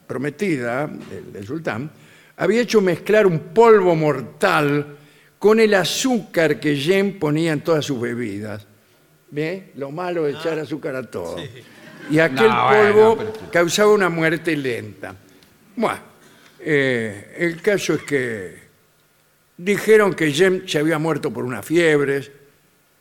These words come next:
Speaker 1: y, claro, ¿qué pasó? Carlos ya sin Jem, ¿qué, a qué iba a seguir?
Speaker 3: Claro.
Speaker 1: Agarró y se volvió.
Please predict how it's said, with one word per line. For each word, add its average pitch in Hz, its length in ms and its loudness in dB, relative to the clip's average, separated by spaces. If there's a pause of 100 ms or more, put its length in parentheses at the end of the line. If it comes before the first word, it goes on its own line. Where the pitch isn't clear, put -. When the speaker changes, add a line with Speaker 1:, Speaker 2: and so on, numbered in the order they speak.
Speaker 1:
y, 101 520 -8 (920)
claro, 139 320 -2 (140)
¿qué 170 80 -4
pasó? 151 460 -8
Carlos 151 440 -4
ya 139 140 -4
sin 110 400 -10
Jem, 147 380 -6 (920)
¿qué, 135 160 -10
a 147 100 -6
qué 190 120 0
iba 160 120 -2
a 127 40 -8
seguir? 104 380 -14 (760)
Speaker 3:
Claro. 147 240 -12 (180)
Speaker 1:
Agarró 165 320 -2
y 220 60 -4
se 139 80 -4
volvió. 117 480 -4